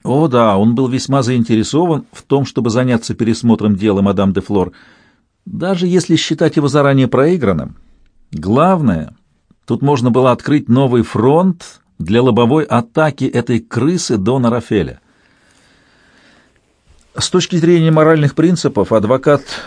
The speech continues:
Дон Антони Тарадельес не особенно отличался от Дона Рафеля. За годы, проведенные в скитаниях по коридорам Верховного суда,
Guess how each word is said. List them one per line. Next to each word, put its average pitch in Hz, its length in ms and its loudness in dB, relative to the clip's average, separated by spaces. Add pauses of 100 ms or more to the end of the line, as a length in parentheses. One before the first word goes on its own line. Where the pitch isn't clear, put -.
Дон 123 320 0
Антони 120 440 2
Тарадельес 113 600 0
не 131 120 0
особенно 98 480 0
отличался 87 600 -4
от 85 100 -6
Дона 87 220 -2
Рафеля. 78 400 -6 (1300)
За 123 200 0
годы, 156 320 2
проведенные 131 640 0
в - 60 -10
скитаниях 120 680 0
по 107 120 -2
коридорам 107 520 0
Верховного 95 520 -2
суда, 117 380 -2